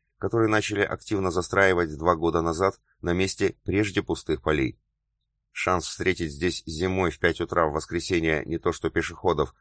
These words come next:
а даже проезжающие мимо машины, был равен нулю. Причина столь срочной встречи была ей неизвестна.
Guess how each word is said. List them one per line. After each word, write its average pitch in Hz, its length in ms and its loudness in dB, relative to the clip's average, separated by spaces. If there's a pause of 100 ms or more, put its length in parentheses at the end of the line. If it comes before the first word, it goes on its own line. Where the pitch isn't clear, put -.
(220)
а 82 100 -2
даже 85 240 2
проезжающие 85 720 2
мимо 80 300 0
машины, 110 540 -2 (260)
был 101 260 4
равен 87 320 2
нулю. 71 280 -2 (920)
Причина 120 380 -2
столь 110 260 0
срочной 110 400 0
встречи 107 360 -2
была 90 260 0
ей 80 200 2
неизвестна. 78 640 -2